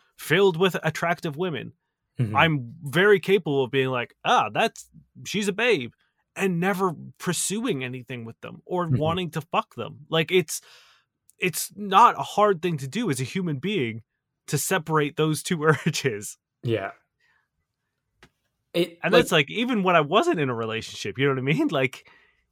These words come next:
Speaker 1: you're still, you're, like, you're in charge of that sort of, that sort of thought process.
Speaker 2: Yeah, this is just a trap.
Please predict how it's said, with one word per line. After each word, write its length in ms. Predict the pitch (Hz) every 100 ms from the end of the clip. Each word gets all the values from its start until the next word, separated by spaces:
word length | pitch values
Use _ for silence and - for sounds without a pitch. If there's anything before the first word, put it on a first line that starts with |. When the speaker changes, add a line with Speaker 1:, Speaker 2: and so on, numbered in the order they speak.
| _
Speaker 1:
you're 140 | 160
still, 340 | 165 - 208 175
you're, 160 | 165
like, 140 | 190 -
you're 120 | 196
in 160 | 170 170
charge 460 | - 180 214 180
of 140 | 160 131
that 240 | 151 -
sort 260 | - 156 147
of, 320 | 131 - - _ _ _ _ _ _ _ -
that 200 | 151 -
sort 160 | 156
of 80 | 127
thought 320 | - 165 -
process. 640 | - 107 98 - - - - _
Speaker 2:
Yeah, 240 | - 107 104
this 280 | 170 202 -
is 180 | 233 -
just 360 | 180 156 - -
a 40 |
trap. 540 | - - 120 - -